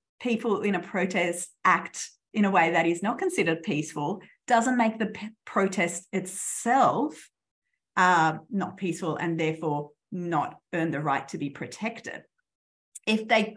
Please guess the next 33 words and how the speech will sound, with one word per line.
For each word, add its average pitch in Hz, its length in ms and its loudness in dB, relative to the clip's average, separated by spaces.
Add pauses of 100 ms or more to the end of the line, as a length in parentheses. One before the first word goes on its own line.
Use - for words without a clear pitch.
(140)
could - 340 -2
do 180 220 2
that, 117 380 2 (460)
then 190 440 4
agent 208 300 2
provocateurs 302 920 0 (180)
could 226 180 0
be 196 80 0
used 175 400 -2
by 165 140 2
states 220 600 2
to 160 220 -2
kind 160 240 -4
of 156 160 -4
instigate 240 640 -2
violence 165 500 2
and 170 120 -4
then 165 140 -2
say, 185 400 -2
"Hey, 247 460 0 (220)
the 220 120 2
protest 226 480 0
is, 185 240 -2 (200)
is 190 180 4
violent, 170 600 0
therefore 165 300 0
we 160 100 -2
have - 180 -6
to - 80 -12
suppress 170 360 -10
it." - 100 -10
Now, 170 220 -4
of 185 120 -14